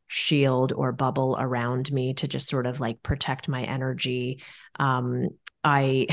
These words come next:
<laughs> I, I'm really good at it, I guess, on planes, 'cause nobody fucking talks to me on a plane, <laughs> 'cause,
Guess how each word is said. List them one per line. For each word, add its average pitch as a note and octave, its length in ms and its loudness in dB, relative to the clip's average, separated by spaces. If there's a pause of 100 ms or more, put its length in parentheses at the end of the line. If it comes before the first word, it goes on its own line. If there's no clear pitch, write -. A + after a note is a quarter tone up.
(140)
<laughs> - 220 -2
I, F3 160 4
I'm F#3 160 8
really A3 280 10
good D#3 240 8
at C3 180 4
it, B2 100 0
I A#2+ 100 2
guess, C3+ 280 0
on B2+ 220 0
planes, A#2+ 500 0
'cause C3 220 -2
nobody C3+ 340 4
fucking A#2 320 -2
talks A2 300 -2
to - 80 2
me B2+ 120 2
on - 140 -2
a - 40 -4
plane, C3+ 380 0 (220)
<laughs> - 80 -20 (140)
'cause, A3 120 6